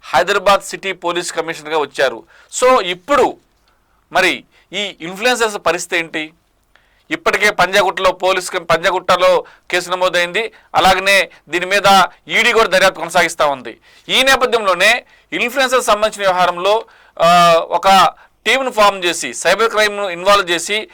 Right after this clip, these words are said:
ఖచ్చితంగా దీంట్లో చాలామంది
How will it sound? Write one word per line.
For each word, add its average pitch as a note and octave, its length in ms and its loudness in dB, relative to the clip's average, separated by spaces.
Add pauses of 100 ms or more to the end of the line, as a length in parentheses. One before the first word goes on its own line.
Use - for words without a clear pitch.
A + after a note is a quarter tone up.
(260)
ఖచ్చితంగా G3 640 0
దీంట్లో F3+ 560 -2 (440)
చాలామంది G3+ 800 2